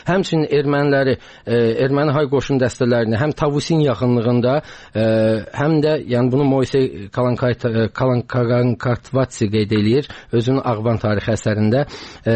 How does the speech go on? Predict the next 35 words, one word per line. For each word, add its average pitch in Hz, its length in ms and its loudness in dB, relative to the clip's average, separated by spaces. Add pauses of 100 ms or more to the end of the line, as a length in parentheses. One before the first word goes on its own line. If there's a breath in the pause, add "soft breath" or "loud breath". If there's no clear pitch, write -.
(120)
həm 151 160 0
Tavusin 139 380 0
yaxınlığında, 160 680 0 (320 loud breath)
həm 175 320 0
də, 165 120 2 (120)
e, 123 120 0 (640)
Göyçə 151 340 0
gölü 123 200 2
həndəvərində 123 680 2
iki - 220 -4
dəfə 139 300 2
dalbadal 123 440 0
məğlub 127 420 2
edərək 139 220 2
onları 131 460 2
Van 135 200 2
gölü 110 200 0
civarına 104 440 0
tərəf 101 300 0
qovmuşdur. 101 500 -2 (380 loud breath)
Yəni 139 260 2
Babəkin 147 420 0
konkret 143 380 -2
hökmdar 143 420 2
olaraq 117 280 0
fəaliyyəti, 127 640 2 (300 loud breath)
e, 113 80 2 (600)
fəaliyyətini 127 460 0
sübut 143 280 -2
edəcək 120 380 -2
kifayət 165 300 0
qədər 117 120 -2
çox - 180 -4
fakt - 360 -8
var. 85 220 -4